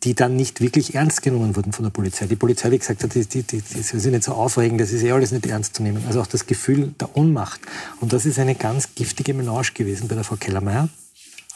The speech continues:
Sozusagen dieses dauernd auf Social Media zu sein, auch dauernd nachzuschauen, was andere über mich schreiben, über mich sagen. Ähm, da hilft man sich dann manchmal einfach damit, dass man diese Leute blockiert oder sich von links, und, und gleichzeitig eine Polizei, die irgendwie öffentlich so tut, als wäre das eh alles wurscht, ja.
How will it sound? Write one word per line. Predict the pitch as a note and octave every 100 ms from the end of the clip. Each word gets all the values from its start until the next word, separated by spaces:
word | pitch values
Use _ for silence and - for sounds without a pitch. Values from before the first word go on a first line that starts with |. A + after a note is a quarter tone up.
| -
Sozusagen | - G#2+ A2
dieses | - - A#2+ -
dauernd | G#2 B2 C#3 A#2+
auf | B2+
Social | - - A2+ -
Media | G2+ A2
zu | - -
sein, | C#3
auch | C#3
dauernd | - G#2+ C3+ A2+
nachzuschauen, | G2+ - A#2+ A#2+ A#2+
was | A2
andere | A2+ A#2 C3
über | A#2+
mich | A2
schreiben, | - G#2+ G2 A#2+ C#3+ - - -
über |
mich | G#2+ G#2
sagen. | - G2+ A#2+ D3+ D3 - - - -
Ähm, | B2 A2+ A#2 A2+ - -
da | F#2+
hilft | A#2 -
man | C3+
sich | A#2
dann | - A2+
manchmal | A2 B2
einfach | A2 G#2+
damit, | B2+ A2+ G#2+
dass | A2+
man |
diese | A2 A#2
Leute | A2 -
blockiert | G#2+ A#2 - - A2 D3+
oder | B2+ A2+
sich | - A2 -
von | - - - B2+ - - -
links, | B2 D3 - - - - - -
und, | B2+ A#2+ -
und | D3+ B2
gleichzeitig | - A2+ - C3
eine | B2 A#2+
Polizei, | B2+ B2 - G2+ A#2
die | C3+ B2
irgendwie | B2 B2+
öffentlich | - G#2+ B2+ -
so | -
tut, | A2 A#2+ B2+
als | -
wäre | A#2
das | A#2+ A2
eh | B2+
alles | C3+ A2+ G2
wurscht, | G#2+ F2 - -
ja. | G2+